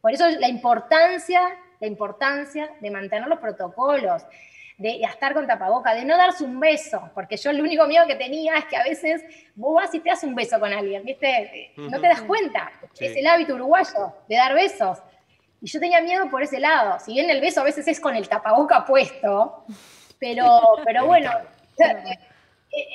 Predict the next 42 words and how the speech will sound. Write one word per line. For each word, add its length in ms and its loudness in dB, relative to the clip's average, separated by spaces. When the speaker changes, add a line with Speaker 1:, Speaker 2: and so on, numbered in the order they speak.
Speaker 1:
eso 280 0
es 100 -2
lo 140 2
que 80 0
yo 100 2
recomiendo, 360 2
es 100 -2
eso. 180 -4
Yo 140 0
sé 120 -2
que 120 0
somos 240 0
simpáticos 640 0
y 40 -12
no 120 -8
nos 140 -6
gusta 640 0
saludar 320 -2
de 80 -6
lejos, 340 -2
pero 340 -4
mi 120 -12
recomendación 600 -2
por 140 -6
un 100 -4
tiempito 400 0
más 340 0
es 280 -14
mantener 360 -10
la 120 0
distancia, 720 -4
usar 280 -6
el 120 -4
tapaboca, 580 -4
lavarse 380 -4
mucho 240 -12
las 100 -8
manos 300 -6
y 60 -20
con 200 -2
eso, 840 0
eh, 180 -16